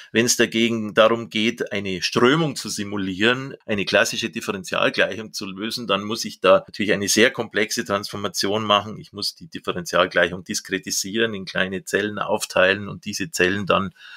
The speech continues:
durch die Qubits repräsentieren und den Quantencomputer benutzen, um diese numerische Rechnung letztendlich zu lösen, was eine etwas umständlichere Vorgehensweise ist.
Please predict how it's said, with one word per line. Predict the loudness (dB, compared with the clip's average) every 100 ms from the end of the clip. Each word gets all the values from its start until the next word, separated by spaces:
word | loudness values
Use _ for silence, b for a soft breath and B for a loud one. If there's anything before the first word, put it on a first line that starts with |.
| B B
durch | -14
die | -14 -10
Qubits | 0 2 2 0
repräsentieren | -2 -2 -4 -4 -4 0 2 2
und | -2 -6 -4
den | 0
Quantencomputer | 2 2 -2 2 2 2
benutzen, | -2 -2 2 4 4 0 -2
um | -6 -4
diese | 0 4 6 6 4 B B B
numerische | 2 4 6 6 6 4 2 0
Rechnung | 2 2 0 -4 -2
letztendlich | -2 -2 -6 -6 -4
zu | 0
lösen, | 2 2 0
was | 2 2 2
eine | 0 -2 _ -2
etwas | 0 4 4
umständlichere | 2 2 2 2 0 -2 -4 -4
Vorgehensweise | -2 0 2 0 0 4 4 4 0
ist. | -2 -2 -2 -2